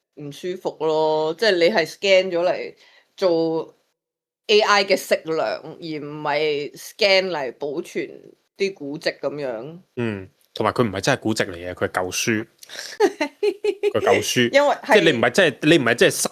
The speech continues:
Speaker 2: 個乜鬼死海古卷入去畀佢食㗎嘛。
Speaker 1: 唔係。
Speaker 2: <laughs> 你純粹喺啲舊書店買啲舊書，咁撚珍貴，佢唔會喺舊書店啦。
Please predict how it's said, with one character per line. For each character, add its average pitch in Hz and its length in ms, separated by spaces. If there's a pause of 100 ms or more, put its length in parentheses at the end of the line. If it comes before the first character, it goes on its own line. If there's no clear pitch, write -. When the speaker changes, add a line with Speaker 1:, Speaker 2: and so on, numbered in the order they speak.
Speaker 2:
個 156 100
乜 156 180
鬼 147 120
死 139 180
海 135 140
古 131 180
卷 127 180
入 120 60
去 110 80
畀 113 200
佢 117 140
食 - 100
㗎 98 40
嘛。 - 140
Speaker 1:
唔 - 20
係。 175 280 (1080)
Speaker 2:
<laughs> - 20
你 156 80
純 135 160
粹 139 120
喺 165 80
啲 190 100
舊 127 180
書 175 160
店 147 100
買 135 120
啲 151 60
舊 123 160
書， 147 160
咁 - 180
撚 170 160
珍 180 180
貴， 156 140
佢 151 80
唔 117 120
會 131 120
喺 - 20
舊 131 140
書 156 180
店 131 200
啦。 147 600